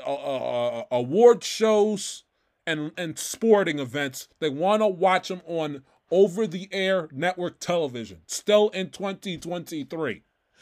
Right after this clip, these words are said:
They don't wanna have to fiddle and fool around with, with, with what streaming services this event on and that event. They don't wanna have to, not when it comes to sports. When, when they wanna watch their favorite T V show, rewatch old movies,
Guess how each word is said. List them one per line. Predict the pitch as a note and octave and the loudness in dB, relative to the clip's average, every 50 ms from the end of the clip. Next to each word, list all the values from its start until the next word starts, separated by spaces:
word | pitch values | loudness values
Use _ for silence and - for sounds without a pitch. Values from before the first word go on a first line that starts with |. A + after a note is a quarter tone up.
| _ _ | _ _
They | D#3+ F3 | 0 0
don't | F#3 F#3 | 0 2
wanna | G3 G3 F#3+ | 0 0 2
have | F#3+ G3+ G3+ | 2 0 0
to | - G3+ | -2 -6
fiddle | - - - - G#3+ G#3+ F#3 D#3 B2 - - _ _ _ | -8 -8 0 2 2 4 4 2 -2 -4 -8 _ _ _
and | - D3+ C3+ | -8 -8 -8
fool | - - - D#3+ G3 A3 G#3+ G3+ | -10 -12 -8 -6 -2 -2 0 0
around | F#3+ F#3+ F#3+ F#3+ F#3+ G3 F#3+ F3+ D3+ C3+ C3 - _ _ _ - | 0 0 0 0 0 0 0 0 -2 -4 -6 -10 _ _ _ -8
with, | B2+ E3 F3+ E3 - - | -4 -4 -4 -4 -6 -8
with, | D#3 D3+ E3+ F3+ C#3 | -6 -4 -4 -4 -4
with | C#3+ D#3 E3+ D3 B2+ | -6 -6 -6 -6 -6
what | A#2+ A#2 D3+ G3 G3+ - | -6 -2 -2 -2 -2 -4
streaming | - - - - G3 G#3 G3+ F#3+ F3 | -6 -10 -6 -6 -4 -4 -4 -4 -6
services | C3 - - F3+ F3 E3+ E3 C3 - D3+ B2+ | -8 -6 -6 -6 -4 -4 -6 -8 -8 -10 -8
this | - E3 F#3 F3+ - | -6 -4 -6 -4 -6
event | E3 C#3+ C3+ D3+ D3 C#3+ C#3+ | -6 -6 -6 -6 -6 -6 -6
on | C#3 C3+ C3 F3+ C#3+ | -6 -6 -6 -6 -6
and | A#2+ B2 | -4 0
that | D3 E3 F3+ E3+ | 2 4 4 4
event. | D#3+ C3+ C3 C#3 C3+ C3 C3 B2+ - - _ | 4 2 0 -2 -4 -4 -6 -10 -14 -10 _
They | - | -2
don't | A#3 A#3 | 0 0
wanna | A#3 A#3 A#3 | 2 2 2
have | A3+ A3 - | 0 -2 -4
to, | G#3+ F#3 D#3 - - | -6 -8 -8 -10 -8
not | - F3 G#3+ A3+ A3 | 0 2 4 4 4
when | A3 G3+ | 2 0
it | F#3 | 0
comes | - G#3+ G#3+ E3+ - | 0 -2 -2 -2 -4
to | |
sports. | D3 - - - G3 - - - - - - - _ _ _ _ _ _ _ _ _ _ | -10 -12 -6 -4 -4 -4 -4 -6 -12 -18 -20 -20 _ _ _ _ _ _ _ _ _ _
When, | C#3+ D#3 E3 D#3 | -6 -4 -4 -4
when | D#3+ E3+ E3 E3 | -4 -4 -4 -2
they | D#3+ D#3+ | -2 -2
wanna | E3 F#3 G3 | 0 0 2
watch | F#3+ F#3+ F3+ - - | 2 2 0 0 -2
their | E3 | -6
favorite | D3 - G#3 G3 E3+ D3+ C3+ | -4 0 0 2 2 0 0
T | - D#3 | -2 -2
V | D#3+ G3 A#3+ A#3+ | -2 0 0 -2
show, | G#3 - - A#3+ A#3+ A#3 A#3 A3+ A3 G#3+ _ _ _ _ - | -2 -2 0 2 4 6 4 4 2 0 _ _ _ _ -6
rewatch | C3+ D#3+ F#3 F#3 E3+ F3+ E3 D#3 - - - | -4 -2 -2 0 2 2 2 2 0 -2 -2
old | F#3 F3 E3+ D3+ C3+ | 0 0 0 -2 -2
movies, | C#3 E3+ A3 A#3+ B3 G3 A#3 A#3+ A#3 G#3+ - - - | 0 2 4 4 4 2 0 0 0 -2 -2 -6 -12